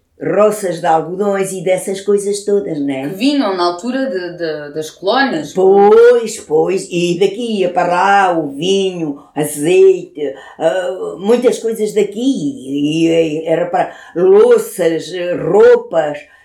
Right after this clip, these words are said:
Speaker 1: ia tudo daqui, por isso antigamente, ah, as fábricas, ah, tinham muito, havia muito trabalho aqui, porque, ah, não era só Angola, como Moçambique, como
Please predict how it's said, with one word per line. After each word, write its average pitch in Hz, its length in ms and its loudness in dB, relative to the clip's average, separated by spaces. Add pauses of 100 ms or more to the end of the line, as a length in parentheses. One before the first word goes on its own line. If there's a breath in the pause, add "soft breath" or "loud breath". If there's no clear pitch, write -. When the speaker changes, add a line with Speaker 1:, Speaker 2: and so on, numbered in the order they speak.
(120 soft breath)
Speaker 1:
ia 208 520 -2
tudo 214 420 -12
daqui, 226 420 -4
por 190 120 -4
isso 175 240 -6
antigamente, 190 840 -2 (300 loud breath)
ah, 185 380 0
as 165 140 -4
fábricas, 175 1080 0 (260 loud breath)
ah, 202 420 0
tinham 190 340 -2
muito, 190 720 -4
havia 185 300 0
muito 196 480 -6
trabalho 196 500 2
aqui, 220 400 -6
porque, 233 520 -8 (760)
ah, 180 180 -4 (120)
não 226 220 4
era 214 200 2
só 202 280 0
Angola, 214 560 2
como 196 240 -2
Moçambique, 208 1000 -4 (320 loud breath)
como 170 1400 -2